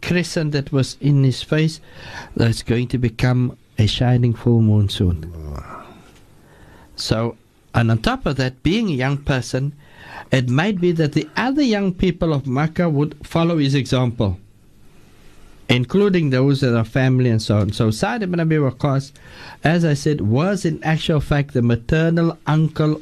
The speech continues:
of the Nabi alayhi salatu wasalam. Because he belonged to a tribe called Bani Zuhra, and this was the tribe that the,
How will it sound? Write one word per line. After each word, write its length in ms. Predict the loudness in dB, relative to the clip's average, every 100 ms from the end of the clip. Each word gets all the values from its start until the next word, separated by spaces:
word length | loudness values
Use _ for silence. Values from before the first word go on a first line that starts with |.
| -2
of 380 | 0 2 0 0
the 80 |
Nabi 340 | 2 2 2 2
alayhi 140 | 2
salatu 460 | 0 0 0 -2 -6
wasalam. 420 | -2 0 0 -2 -12 -20 -20 -20 -20 -20 -20 -2
Because 280 | 0 2 2
he 80 | 2
belonged 440 | 0 0 0 0
to 80 | 0
a 60 | 0
tribe 340 | 0 -2 -2
called 220 | -2 -2
Bani 260 | 0 2 2
Zuhra, 500 | 2 0 0 -2 -4 -14 -20 -20 -20 -20 -20 -6 0
and 220 | 2 2
this 200 | 2 2
was 200 | 0 0
the 100 | -2
tribe 440 | 0 0 0 0
that 200 | -2 0
the, 200 | 0 0